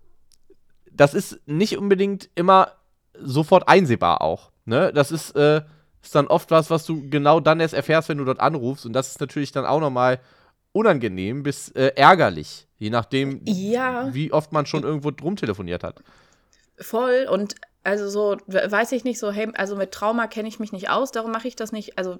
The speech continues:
Speaker 2: w-, würde ich noch irgendwie mehr verstehen.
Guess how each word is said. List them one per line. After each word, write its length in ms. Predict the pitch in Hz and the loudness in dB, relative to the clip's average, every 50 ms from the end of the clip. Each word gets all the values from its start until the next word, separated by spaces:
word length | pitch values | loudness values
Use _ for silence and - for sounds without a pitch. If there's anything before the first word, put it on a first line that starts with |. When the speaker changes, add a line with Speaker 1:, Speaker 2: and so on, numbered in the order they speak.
| _ | _
Speaker 2:
w-, 100 | - 180 - | -18 -16 -16
würde 260 | - 180 190 214 214 | -14 -8 -6 -6 -6
ich 100 | 208 - | -6 -8
noch 160 | 202 185 - - | -10 -12 -12 -8
irgendwie 300 | - 196 202 190 190 185 | -8 -8 -8 -6 -8 -8
mehr 320 | 180 175 185 196 196 190 - - | -6 -6 -6 -6 -8 -8 -10 -14
verstehen. 800 | - - - 180 - - - 196 214 233 233 240 247 262 311 | -18 -16 -14 -12 -12 -10 -8 -6 -6 -6 -6 -8 -8 -10 -12